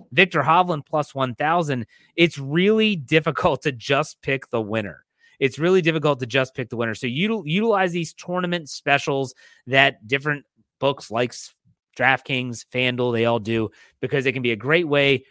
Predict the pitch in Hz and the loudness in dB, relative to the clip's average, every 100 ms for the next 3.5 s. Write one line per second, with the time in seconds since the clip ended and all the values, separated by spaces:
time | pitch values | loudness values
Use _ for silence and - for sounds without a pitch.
0 | _ - 123 110 127 151 156 139 139 123 | _ -8 -6 -2 0 2 0 -2 -4 0
1 | 127 120 - _ _ 110 110 117 147 147 | 0 0 -6 _ _ -8 -6 -2 -2 -2
2 | 143 135 127 - 135 139 135 135 117 104 | -2 -4 -8 -2 0 2 2 0 -2 -10
3 | - 151 160 170 170 | -8 -2 0 0 -4